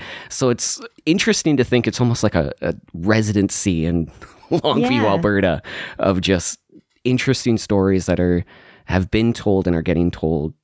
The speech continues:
Speaker 1: year after year after year after year.
Speaker 2: Chris kinda keeps mentioning things like, "Okay, so
Speaker 1: You're
Speaker 2: the
Speaker 1: coming
Speaker 2: next
Speaker 1: back,
Speaker 2: show,
Speaker 1: right?
Speaker 2: or
Speaker 1: Yeah. <laughs>
Speaker 2: ten years from now," and stuff like that. He's so excited about the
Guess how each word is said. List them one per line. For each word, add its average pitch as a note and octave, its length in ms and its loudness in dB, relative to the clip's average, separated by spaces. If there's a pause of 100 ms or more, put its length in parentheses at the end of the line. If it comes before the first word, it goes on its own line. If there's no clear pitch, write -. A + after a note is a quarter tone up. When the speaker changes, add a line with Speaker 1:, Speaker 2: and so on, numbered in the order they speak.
Speaker 1:
year E2+ 260 0
after E2 160 -2
year D2+ 200 -2
after D2 160 -6
year D2+ 240 -4 (160)
after D2 160 -6
year. - 300 -6 (120)
Speaker 2:
Chris A#3+ 320 -2
kinda F3+ 300 -2
keeps - 520 -4
mentioning F3 760 0 (340)
things F3 340 0
like, D#3+ 380 0
"Okay, F#3 240 0
so D#3 200 -4 (400)
Speaker 1:
You're G#2+ 80 0
Speaker 2:
the F3 60 0
Speaker 1:
coming A#3 200 2
Speaker 2:
next F#3+ 100 0
Speaker 1:
back, D#3 120 -4
Speaker 2:
show, D3+ 220 -4
Speaker 1:
right? E3 140 -2
Speaker 2:
or D#3 160 2
Speaker 1:
Yeah. G#2 180 -2
<laughs> A#2 80 -6
Speaker 2:
ten A#3 220 2
years G#3+ 260 2
from D#3 220 0
now," C3 400 -4
and F3+ 240 2
stuff - 300 -2
like E3 160 -2
that. E3 300 2
He's E3 300 -4
so F#3+ 400 0
excited E3 400 -2
about D3 300 -2
the D3+ 240 0